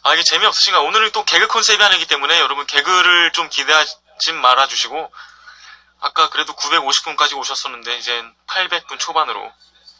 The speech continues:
어, 저희 요번에 아카펠라 중심에,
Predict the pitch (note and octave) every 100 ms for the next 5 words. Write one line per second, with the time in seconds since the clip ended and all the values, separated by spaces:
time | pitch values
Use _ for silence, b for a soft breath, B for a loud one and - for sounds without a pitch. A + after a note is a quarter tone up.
0 | _ _ - _ _ _ _ _ B B
1 | B B B C#3+ - F3+ G3 D#3+ F#3+ G3+
2 | C3 - - A#3+ - G#3 G3 F3+ D#3+ -
3 | D#3+ F#3 F3+ G3 C#3+ B2+ A#2+